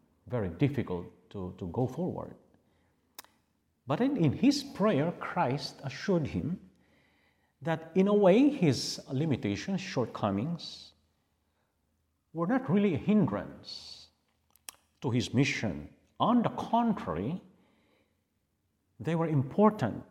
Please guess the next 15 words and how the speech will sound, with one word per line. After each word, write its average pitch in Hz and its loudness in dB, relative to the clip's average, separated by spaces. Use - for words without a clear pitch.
for 143 -2
him 143 2
to 113 -4
grow 101 0
more 107 -2
humble, 95 -4
for 147 -2
him 185 2
to 156 2
grow 151 4
in 143 2
the 107 2
virtue 131 0
of 98 -4
humility 92 -2